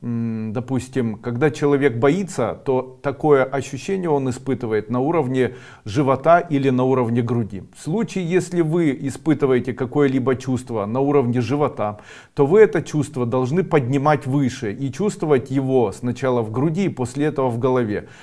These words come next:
Таким образом, боязнь к змеям будет уходить. А вот, допустим, э, если человек хочет алкоголь пить, у него возникает чувство, которое находится в его груди.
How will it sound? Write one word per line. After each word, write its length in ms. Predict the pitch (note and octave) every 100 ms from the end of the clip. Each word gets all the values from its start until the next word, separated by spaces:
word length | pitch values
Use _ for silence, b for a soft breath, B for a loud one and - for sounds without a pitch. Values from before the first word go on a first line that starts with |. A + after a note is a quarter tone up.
| B
Таким 360 | - C3 D#3 D#3+
образом, 600 | G#3 G#3 E3 D#3+ C#3+ A#2
боязнь 560 | B2+ B2+ D#3 B2 B2+ A2
к 60 |
змеям 440 | A2+ B2+ F#3 D#3 A#2
будет 340 | C3 A#2+ -
уходить. 440 | B2 C3+ G#2+ F2+
А 60 | G#2+
вот, 200 | C3+ C#3
допустим, 680 | D3 - D3+ - D3+ B2+ B B B B B -
э, 340 | B2 B2 A#2+ A#2
если 340 | C#3 D#3 D#3+
человек 440 | - D#3 D#3 D#3 -
хочет 560 | D#3 D3 - B2+ - -
алкоголь 540 | D3 C3+ D#3 D#3 A3
пить, 360 | D#3+ D3 B2+ -
у 60 | C#3+
него 240 | D3+ E3+
возникает 640 | D3 B2 C#3 D#3 D3 C#3
чувство, 380 | - G3 - C3
которое 380 | B2+ A2+ B2+ B2+
находится 540 | B2+ D#3 D3 C#3 -
в 40 | A2+
его 300 | A#2 C3 C3+
груди. 540 | B2 D3 B2 G2+ F#2